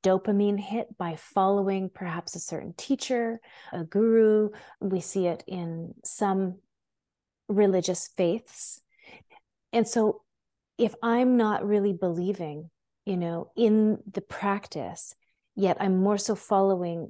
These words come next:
the teacher or the guru because somehow they're making me feel that, you know, they're making me feel that, you know, I,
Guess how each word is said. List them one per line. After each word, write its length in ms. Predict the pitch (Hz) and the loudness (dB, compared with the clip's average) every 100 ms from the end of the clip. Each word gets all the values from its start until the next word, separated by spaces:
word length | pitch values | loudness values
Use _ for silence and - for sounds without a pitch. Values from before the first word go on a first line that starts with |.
| - | -8
the 80 | 180 | -6
teacher 400 | - 208 - 135 | -4 -4 -2 -2
or 60 | |
the 80 | 175 | -2
guru 440 | 170 196 190 175 165 | 0 2 2 2 0
because 640 | 175 - - 170 160 - _ - | -4 -6 -2 -2 -2 -8 _ -10
somehow 600 | - - 202 196 202 190 | -4 0 0 0 -2 0
they're 180 | 175 185 | 2 2
making 480 | 190 180 175 175 175 | 2 0 -2 -4 -4
me 160 | 170 | -4
feel 640 | 156 - 196 180 175 160 160 _ _ _ _ _ 196 | -6 -6 -2 0 0 -2 -8 _ _ _ _ _ -4
that, 480 | 180 165 160 - - | -2 -2 -4 -10 -14
you 140 | - 175 | -8 -6
know, 320 | 165 160 160 _ _ _ _ | -6 -10 -12 _ _ _ _
they're 120 | 196 185 | 0 2
making 360 | 185 185 185 | 0 -2 -4
me 120 | 180 170 | -2 -4
feel 400 | - 180 165 156 | -4 -2 -2 -2
that, 260 | 156 147 - _ | -4 -6 -8 _
you 120 | - 180 | -12 -10
know, 260 | 165 160 - | -10 -14 -14
I, 140 | - | -10